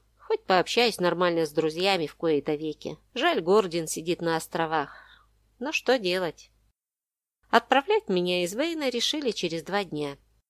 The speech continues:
Я прикинула, в моем мире прошло около недели, хватиться не должны были. Заказы я не брала, значит, родные, клиенты меня не потеряют. Из постоянных контактов только Динка,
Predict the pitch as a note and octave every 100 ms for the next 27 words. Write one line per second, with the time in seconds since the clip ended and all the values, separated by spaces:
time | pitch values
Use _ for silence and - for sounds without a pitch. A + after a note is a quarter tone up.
0 | _ _ _ _ _ _ F3 E3 D#3 C#3
1 | - G3+ C#4+ C#4 C4 - C#4 F#4 G4 F#3+
2 | A#3+ A#3 G#3 C4+ - E4 D#4 - B3 B3
3 | B3 C4 D4 F#3 C#3 - - A3+ F#4 F4+
4 | - E3+ F3+ F#3 F#3 G3 A#3 E3+ D#3 C#3+
5 | - _ _ _ G#3 A#3+ E4+ B3 D#3+ D3
6 | D3+ D#3 E3 F#3+ C#4 F4 B3 E4 F#4 -
7 | F#3 F#3 E3+ C#4 E4 B3 - D#3+ F3 C4+
8 | C4+ F#3 G3 C4 B3 - D3+ F3 E3+ F#3+
9 | D3 - - - - - G#3+ C#4 G#4 F4+
10 | F#3+ F3+ F3 C#4 C#4 - - F#3+ E3+ -
11 | D#3 B3 D4+ - A3+